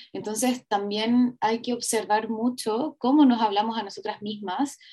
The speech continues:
cuáles son nuestras creencias alrededor de la comida saludable <laughs> y no saludable, eh, porque ahí, ahí realmente ahí es donde se puede hacer el cambio. Porque yo te puedo decir, "Bueno, ya deja el azúcar",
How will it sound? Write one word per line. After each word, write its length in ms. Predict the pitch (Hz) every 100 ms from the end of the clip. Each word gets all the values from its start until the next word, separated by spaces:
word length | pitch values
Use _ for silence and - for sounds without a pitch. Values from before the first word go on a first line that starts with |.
| - _
cuáles 320 | - 277 330
son 180 | - 269
nuestras 320 | 285 - 220
creencias 500 | - 190 240 277 214
alrededor 920 | 208 190 180 190 185 175 220 254 311 - _ _ _ _
de 420 | - 180 214 302
la 180 | 254 196
comida 760 | 190 190 202 190 180 196 269 - _ _ _ _ _ _ -
saludable 600 | - 190 202 226 214 214
<laughs> 20 |
y 180 | 233 220
no 120 | 208
saludable, 840 | 233 214 214 202 190 190 214 277 285 - - - _
eh, 280 | - 202 190 -
porque 460 | 202 190 208 190
ahí, 580 | - 185 214 330 349 453 -
ahí 260 | 190 269
realmente 480 | 330 285 294 320 302
ahí 160 | 285 330
es 120 | -
donde 200 | 302 294
se 140 | 277 262
puede 180 | 254 277
hacer 240 | 269 254
el 120 | 254
cambio. 340 | 240 247 - _ _ - -
Porque 260 | - 190 214
yo 100 | 226
te 80 | 269
puedo 180 | 262 277
decir, 280 | 269 285
"Bueno, 180 | 254 254
ya 160 | 196 185
deja 200 | 202 254
el 60 |
azúcar", 560 | 277 277 285 - 226 285